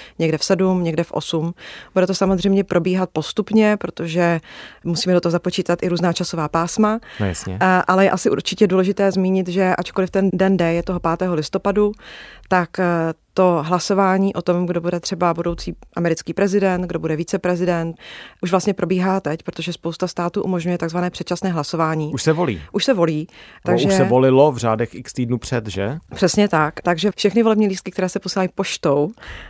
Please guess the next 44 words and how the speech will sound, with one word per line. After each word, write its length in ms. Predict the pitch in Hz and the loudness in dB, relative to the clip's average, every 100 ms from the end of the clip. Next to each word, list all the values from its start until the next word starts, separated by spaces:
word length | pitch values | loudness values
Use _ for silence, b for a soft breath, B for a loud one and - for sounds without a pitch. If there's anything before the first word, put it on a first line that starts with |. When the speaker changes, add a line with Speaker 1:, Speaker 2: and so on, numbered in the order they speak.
| B | B
Speaker 1:
tak, 300 | 175 165 - | 0 0 0
eh, 140 | 175 | 0
ty 140 | 175 170 - | 0 -4 -2
musí 300 | 180 170 190 | -2 -2 0
být 120 | 185 | 2
doručeny 340 | 175 175 180 175 | 2 0 -4 0
právě 220 | 180 202 | 2 2
do 60 | |
toho 140 | 180 196 | 0 0
pátého 320 | 175 196 196 | 0 2 0
listopadu, 580 | 160 - 175 190 202 214 | 0 -2 -2 0 0 -2
tak 180 | 175 170 | -4 -2
aby 140 | 170 | -2
mohly 200 | 165 170 | -2 -2
být 140 | 170 | -2
zahrnuty 400 | 165 160 175 170 | -2 0 -2 -2
do 100 | 170 | -4
toho 480 | 160 170 170 160 113 - | -2 -2 0 -2 -4 -8
sčítání 520 | - - - 160 160 | -12 -8 -2 0 0
hlasů. 460 | 139 123 - 214 240 | -4 -6 -2 -2 -2
Takže 200 | 175 156 | -6 -6
to 120 | 160 170 | -4 -2
je 80 | |
jedna 300 | 151 165 151 147 - | -2 -2 -4 -8 -6
z 60 | |
dalších 520 | 151 147 - 190 190 | -4 -4 -6 -8 -6
věcí, 320 | 190 175 208 202 | -8 -6 -6 -6
která 340 | 190 170 160 | -4 -4 -4
souvisí 520 | - 170 170 - 170 | -8 -6 -6 -6 -6
s 80 | - | -8
tím 220 | 160 165 - B B | -6 -6 -6 B B
dnem 300 | 151 175 180 | 0 2 2
D. 240 | 180 175 190 B B B B B | 2 0 -4 B B B B B
A 220 | 185 175 - | 2 2 2
zároveň 480 | 180 180 190 196 196 | 2 4 4 2 0
také 300 | 180 - 185 | -2 -2 -4
spousta 380 | - 170 - 180 | -4 -6 -2 -2
voličů 380 | 175 170 196 | -2 -2 -2
může 520 | 185 175 160 180 175 175 | -2 -2 -2 -2 0 -2
odevzdat 320 | 175 165 175 | -2 -2 -4
svůj 140 | - 170 | -4 -2
volební 260 | 175 180 | 0 0
lístek 300 | 175 170 185 | -2 -4 -8
fyzicky, 420 | - 170 170 - | -4 -4 -4 -4